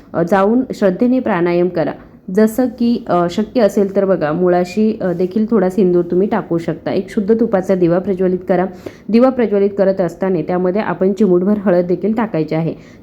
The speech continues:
तसेच एक तांब्या भरून पाणी अर्पण करायचं आणि आपल्याला तिथे एक प्रार्थना करायची आहे की, "पारिजातक वृक्ष, आपण स्वयंदेवी लक्ष्मीचे स्वरूप आहात. कृपया आमच्या सर्व समस्या दूर करा. आमच्या घरी लक्ष्मीचा वास असू द्या.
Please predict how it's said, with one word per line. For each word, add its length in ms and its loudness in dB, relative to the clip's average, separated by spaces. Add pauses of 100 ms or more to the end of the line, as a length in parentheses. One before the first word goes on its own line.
तसेच 280 2
एक 160 0
तांब्या 300 2
भरून 220 4
पाणी 320 0
अर्पण 300 0
करायचं 480 0
आणि 300 0
आपल्याला 440 -2 (320)
तिथे 160 4
एक 120 2
प्रार्थना 400 0
करायची 400 0
आहे 260 -2
की, 160 -4
"पारिजातक 640 0
वृक्ष, 240 0
आपण 360 -2
स्वयंदेवी 600 2
लक्ष्मीचे 520 0
स्वरूप 320 0
आहात. 220 -4 (360)
कृपया 340 2
आमच्या 360 0
सर्व 260 0
समस्या 420 -2
दूर 220 0
करा. 240 -2
आमच्या 360 -2
घरी 280 2
लक्ष्मीचा 460 0
वास 280 -2
असू 200 -2
द्या. 140 0